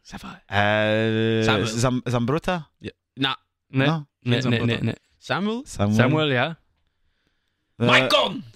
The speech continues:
Speaker 2: Truc. De, de,
Speaker 3: Ja, Maicon ook. Drie.
Speaker 2: de, ehm, de Geo-, Ge-, niet Georgiaan, eh, eh, Pandev.
Speaker 3: Juist.
Speaker 1: Eh, Mace-,
Speaker 3: Vier.
Speaker 1: Macedonië.
Speaker 2: Macedonië, Macedonië, ja.
Speaker 3: Ja, Macedonië, ja.
Speaker 2: Ja.
Speaker 3: Vier al.
Speaker 1: Oh, la, la, la, la.
Speaker 3: Ja.
Speaker 2: Maar we gaan zeggen
Speaker 3: Ik heb
Speaker 2: Sneijder, Milito.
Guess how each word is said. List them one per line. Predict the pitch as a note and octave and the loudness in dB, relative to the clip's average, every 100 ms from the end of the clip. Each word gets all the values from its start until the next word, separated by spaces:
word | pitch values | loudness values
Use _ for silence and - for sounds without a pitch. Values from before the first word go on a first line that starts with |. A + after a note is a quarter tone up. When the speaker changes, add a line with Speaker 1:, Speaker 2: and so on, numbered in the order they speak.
| - | -12
Speaker 2:
Truc. | - A3 - - _ _ _ | -6 -6 -6 -20 _ _ _
De, | C3 C3 B2+ | 0 0 2
de, | |
Speaker 3:
Ja, | C3 C#3+ | 2 4
Maicon | C3 D#3+ E3+ C#3+ | 2 2 0 -2
ook. | D#3+ | -4
Drie. | - C3+ C#3 | -6 0 2
Speaker 2:
de, | C#3 C3+ C3 | 4 2 0
ehm, | B2+ B2 A#2 - _ | -2 -4 -6 -12 _
de | G#2+ B2+ A#2+ A#2 A2 G2 | -4 0 0 0 0 0
Geo-, | A2+ C3+ | -2 -4
Ge-, | A#2+ A2 | -4 -6
niet | D3+ D#3+ | -6 -4
Georgiaan, | D3+ A2+ C3 B2 G2+ | -2 -2 -4 -4 -6
eh, | G#2 | -10
eh, | - A#2+ | -4 -2
Pandev. | C#3 B2 F3 C#3+ G#2+ _ _ | 0 0 0 -2 -12 _ _
Speaker 3:
Juist. | - A#2+ D#3 - _ _ | -2 0 0 -4 _ _
Speaker 1:
Eh, | B2 | -6
Mace-, | B2+ C3 | -6 0
Speaker 3:
Vier. | B2+ C3+ C3+ B2+ | 2 2 0 -6
Speaker 1:
Macedonië. | B2+ B2 C3 | -8 -2 0
Speaker 2:
Macedonië, | C3+ C3+ A#2+ | 0 0 0
Macedonië, | A2+ A2 A2+ A2 | -2 -2 0 0
ja. | G#2 | 2
Speaker 3:
Ja, | A2+ A#2 | 2 2
Macedonië, | A#2+ B2+ A#2+ A#2 | 0 -2 -2 -2
ja. | G#2+ - | -4 -2
Speaker 2:
Ja. | A2 - | -4 -4
Speaker 3:
Vier | - A#2+ C3+ | -4 -2 -2
al. | C3 - _ _ _ | -4 -8 _ _ _
Speaker 1:
Oh, | C3 | -4
la, | |
la, | A#2 | -4
la, | G#2+ G#2 | -4 -4
la. | F#2 D#2+ | -2 0
Speaker 3:
Ja. | A#2+ | 2
Speaker 2:
Maar | C3+ | 2
we | |
gaan | C#3+ | 2
zeggen | D3 D3+ B2+ | 0 0 2
Speaker 3:
Ik | C#3+ | 2
heb | E3 | 0
Speaker 2:
Sneijder, | D#3 D#3+ - | 0 -2 -2
Milito. | C3+ C#3+ D3 E3 D3+ D3 | 0 0 0 0 0 0